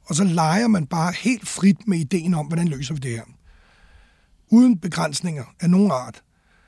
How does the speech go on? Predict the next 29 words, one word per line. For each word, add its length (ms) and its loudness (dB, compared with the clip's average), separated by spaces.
Efter 200 2
halvanden 280 4
time, 280 2
så 100 -2
har 140 -2
du 80 -2
korrekturerne 800 -2
af 40 -4
en 80 -2
løsning. 460 -4
Så 120 -8
kalder 220 0
du 60 0
ind 120 0
til 120 -2
en 180 0
magisk 300 -2
cirkel 240 -2
dagen 320 -4
efter, 360 -6
ugen 180 2
efter. 400 -4
Nogen 280 2
kommer 240 -4
til, 240 -6
andre 260 -4
falder 200 -4
fra, 240 -10
whatever. 300 -4